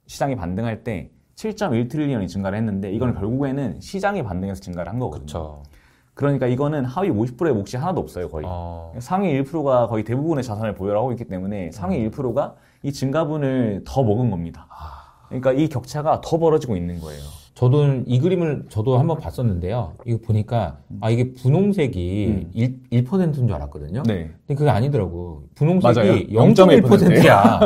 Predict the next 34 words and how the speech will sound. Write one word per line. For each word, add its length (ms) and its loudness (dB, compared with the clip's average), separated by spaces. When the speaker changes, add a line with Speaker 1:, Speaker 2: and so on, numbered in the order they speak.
Speaker 1:
퍼센트. 240 4
Speaker 2:
<laughs> 20 -
아니, 200 10
이게, 220 8
나는 240 12
그래서 260 10
여기가 280 10
일 140 10
퍼센트인 380 4
줄 60 10
알았는데 280 6
Speaker 1:
음. 40 2
Speaker 2:
분홍색이 300 4
일 120 2
퍼센트, 420 0
영점일 420 4
퍼센트고 680 0
지금 220 0
Speaker 1:
음. 60 -2
Speaker 2:
빨간색까지 600 2
합쳐야 540 -2
일 180 4
퍼센트예요. 460 -2
그래서 220 4
Speaker 1:
맞아요. 280 0
Speaker 2:
일 180 2
퍼센트가 440 2
들고 260 2
있는 120 -2
게 80 -2
삼분의 500 -2
일이더라고요, 440 -4
거의. 220 -10
Speaker 1:
그쵸. 180 -6